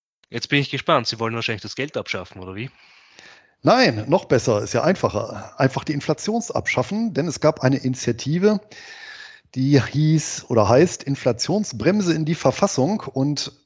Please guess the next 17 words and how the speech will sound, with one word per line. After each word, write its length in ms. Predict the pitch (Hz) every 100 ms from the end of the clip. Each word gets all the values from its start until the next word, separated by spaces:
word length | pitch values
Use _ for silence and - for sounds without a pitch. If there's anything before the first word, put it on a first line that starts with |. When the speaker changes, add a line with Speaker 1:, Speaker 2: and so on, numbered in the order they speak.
| _
Speaker 2:
per 360 | - 135 139 127
Dekret 540 | 117 120 - 135 190
soll 400 | - 131 160 127
die 180 | 127 123
Teuerung 540 | - 147 160 147 151 107
wichtiger 560 | 107 143 - - 143 135
Dinge, 380 | 120 190 151 190
Zitat, 560 | - 135 135 180 208
ja, 260 | 113 156 165 - - - _
von 160 | 123
mehr 240 | 117 175 -
als 240 | 127 -
zwei 340 | - - 131
Prozent 480 | 170 - 135 - 139
pro 160 | - 131
Jahr 300 | 120 135 151 - - _
einfach 480 | - 127 - 120